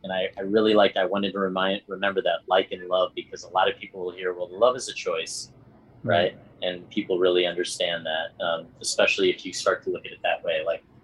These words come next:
Speaker 1: especially when someone's really annoying you and, you know,
Speaker 2: Yeah.
Speaker 1: with your
Speaker 2: Yeah, I
Speaker 1: wife,
Speaker 2: mean,
Speaker 1: you're like,
Speaker 2: we, we
Speaker 1: "I'm
Speaker 2: have
Speaker 1: choosing
Speaker 2: family.
Speaker 1: each day to do this. I'm not gonna wake up and always feel this kind of overwhelming of, like,
Speaker 2: <laughs> Right.
Speaker 1: the birds are chirping and
Speaker 2: Right.
Speaker 1: now I'm," you know, and I turn to her and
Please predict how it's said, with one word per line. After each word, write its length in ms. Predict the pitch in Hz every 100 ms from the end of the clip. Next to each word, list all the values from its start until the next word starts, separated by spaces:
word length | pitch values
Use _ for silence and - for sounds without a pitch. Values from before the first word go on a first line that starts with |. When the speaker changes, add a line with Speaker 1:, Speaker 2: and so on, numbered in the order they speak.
| _
Speaker 1:
especially 280 | - 90 -
when 100 | 82
someone's 320 | - 87 82
really 200 | 85 87
annoying 420 | 92 131 165 139 120
you 340 | 98 90 85
and, 160 | 85 - - - _ - - - -
you 100 | 90
know, 120 | -
Speaker 2:
Yeah. 200 | 131 143 92
Speaker 1:
with 100 | -
your 160 | 90 92
Speaker 2:
Yeah, 60 | 117
I 40 | 139
Speaker 1:
wife, 80 | 156
Speaker 2:
mean, 140 | 143
Speaker 1:
you're 140 | 92
like, 140 | 92 113
Speaker 2:
we, 80 | 160 156 - -
we 140 | 165 185
Speaker 1:
"I'm 40 |
Speaker 2:
have 60 | 160
Speaker 1:
choosing 140 | -
Speaker 2:
family. 300 | 185 233 151 110
Speaker 1:
each 120 | -
day 180 | 104 98
to 100 | 95
do 200 | 120 110
this. 200 | 92 117
I'm 120 | 117
not 180 | 123 -
gonna 160 | 101
wake 240 | 95 113 113
up 140 | 110
and 80 | 98 -
always 480 | 110 113 101 - -
feel 380 | 120 127 107 98
this 200 | 98 -
kind 180 | 117 95
of 80 |
overwhelming 640 | 104 104 101 101 104 104 95
of, 160 | 92
like, 240 | 98 92 - - _
Speaker 2:
<laughs> 140 | 135 135
Right. 160 | 147
Speaker 1:
the 60 | 143
birds 280 | 110 107 104
are 80 | 107
chirping 580 | - 113 95 104 101 95
and 160 | 87
Speaker 2:
Right. 400 | 120 120 117 90 -
Speaker 1:
now 180 | 107 107
I'm," 120 | 98 - - - -
you 80 |
know, 200 | 104 98
and 100 | 95
I 80 | 98
turn 260 | - 123 113
to 100 | 104
her 340 | - 110 110
and 340 | 101 92 90